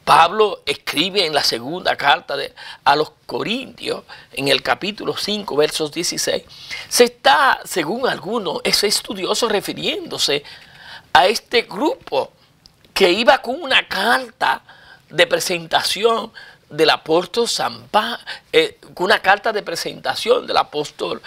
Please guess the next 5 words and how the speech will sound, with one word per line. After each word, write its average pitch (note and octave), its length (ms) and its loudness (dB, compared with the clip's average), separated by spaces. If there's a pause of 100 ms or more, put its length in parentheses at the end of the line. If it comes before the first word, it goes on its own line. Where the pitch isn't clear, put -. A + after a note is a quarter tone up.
(220)
Santiago, F#3 920 0 (420)
y A3+ 140 4
que G3+ 360 2
se G3+ 220 2
hacían C4 360 0